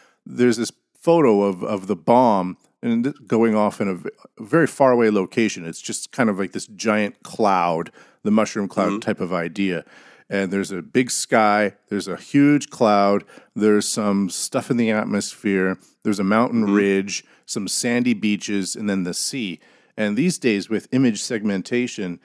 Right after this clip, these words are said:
Speaker 1: the computer can automatically identify what parts of the picture are what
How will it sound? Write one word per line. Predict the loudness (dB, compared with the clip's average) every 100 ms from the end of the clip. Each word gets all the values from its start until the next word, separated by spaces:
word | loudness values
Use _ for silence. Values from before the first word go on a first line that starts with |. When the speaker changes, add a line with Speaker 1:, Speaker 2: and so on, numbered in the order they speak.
| _ _ _
Speaker 1:
the | -4 -2 0 -2 -4 -8
computer | -8 -6 0 2 2
can | 0 0
automatically | 2 2 2 2 0 0 -2
identify | -2 -2 -2 -2 -4 -4 -4
what | -2 -2 -4
parts | -2 -2 -2 -8
of | -12
the | -14
picture | -10 -10 -8 -6
are | -6
what | -2 2 2 -2